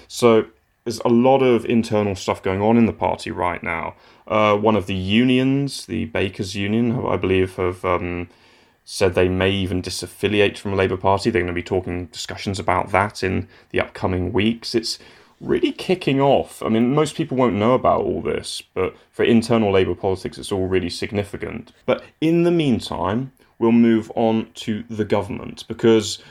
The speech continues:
Boris Johnson has basically tried to relaunch things after Dominic Cummings left last week. And the first thing he tried with that was with his new green plan.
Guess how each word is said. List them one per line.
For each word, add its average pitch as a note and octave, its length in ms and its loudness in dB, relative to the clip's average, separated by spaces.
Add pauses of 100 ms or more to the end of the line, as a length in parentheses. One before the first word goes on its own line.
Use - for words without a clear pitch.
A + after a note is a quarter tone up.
(240)
Boris E3+ 240 -2
Johnson A#2+ 540 -2
has G2+ 500 -2
basically E3 380 -4
tried A#2 280 2
to A2 100 0
relaunch G2 680 -2
things - 500 -10 (240)
after F#2 340 2
Dominic F#2 400 2
Cummings F#2 460 -2
left F2+ 300 -4
last - 400 -8
week. G2 440 0 (300)
And B2 320 0 (300)
the C#3 100 -8
first F3+ 400 -2
thing C#3 240 0
he A#2 160 -8
tried A#2+ 400 2
with F2 160 -6
that - 340 -6
was F#2+ 340 -2
with G2 160 -2
his G#2 220 0
new F#2+ 600 0
green G#2 500 2
plan. E2 560 -6